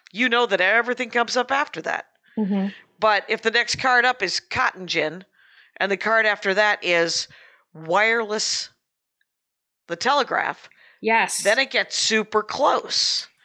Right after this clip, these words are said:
Speaker 2: Yeah,
Speaker 1: You, I
Speaker 2: there
Speaker 1: think, would like that game.
Speaker 2: Yeah, there's,
Speaker 1: 'Cause it's both
Speaker 2: um,
Speaker 1: trivia and, uh, inform-, informative.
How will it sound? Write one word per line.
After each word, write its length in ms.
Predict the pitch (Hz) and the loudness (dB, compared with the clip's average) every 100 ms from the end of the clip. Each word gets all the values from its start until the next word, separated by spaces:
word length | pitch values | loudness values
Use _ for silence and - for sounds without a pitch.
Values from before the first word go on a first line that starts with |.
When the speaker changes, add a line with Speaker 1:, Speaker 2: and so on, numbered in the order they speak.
| - - 247 | -20 -12 -4
Speaker 2:
Yeah, 300 | 277 247 190 | 2 4 4
Speaker 1:
You, 80 | |
I 140 | 392 269 | 4 2
Speaker 2:
there 80 | 233 | 2
Speaker 1:
think, 260 | 226 220 | 0 -2
would 180 | 214 196 | 0 0
like 300 | 214 320 - | 2 0 -2
that 260 | - - - | -4 -4 -6
game. 280 | 147 95 - - _ _ _ _ _ - | -6 -6 -10 -20 _ _ _ _ _ -6
Speaker 2:
Yeah, 200 | 269 302 | 0 2
there's, 120 | 254 | 4
Speaker 1:
'Cause 120 | 247 | 4
it's 160 | 254 240 | 2 2
both 300 | 269 247 240 | 4 4 4
Speaker 2:
um, 40 | 233 | 0
Speaker 1:
trivia 600 | - 320 269 220 180 175 - - - - - | 2 2 2 2 2 0 -6 -18 -20 -10 -2
and, 600 | 285 302 220 202 202 196 _ _ _ _ _ _ _ _ _ _ _ - | 0 2 0 -2 -8 -10 _ _ _ _ _ _ _ _ _ _ _ -2
uh, 180 | 196 175 | 0 0
inform-, 400 | 214 - 214 196 | -2 -4 -8 -10
informative. 680 | - 196 220 233 165 - - | -12 -6 -2 -2 -2 -12 -16